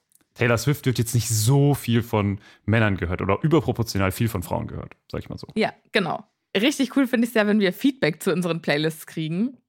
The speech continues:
Speaker 2: Mir hat eine Zuhörerin geschrieben, wie sie meine Playlist gefeiert hat. Und dann hat sie quasi mindestens zehn Songs genannt und warum sie es geil findet, dass ich die auf der Liste hab.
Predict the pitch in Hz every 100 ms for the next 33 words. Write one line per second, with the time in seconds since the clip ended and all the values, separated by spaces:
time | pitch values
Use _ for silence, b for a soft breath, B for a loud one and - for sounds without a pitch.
0 | - 226 277 240 202 214 208 269 240 208
1 | 190 202 214 202 220 - 220 226 226 220
2 | 208 208 214 202 226 247 233 202 214 202
3 | 196 208 180 220 - B 254 - 214 233
4 | 233 - 262 254 226 190 208 214 202 202
5 | B B B B 240 320 302 285 247 -
6 | 302 285 269 - 247 220 202 269 - -
7 | B 277 - 233 220 254 269 - 208 247
8 | 226 269 277 - 190 262 254 240 220 196
9 | 196 - 240 202 - 220 214 - 185 247
10 | 247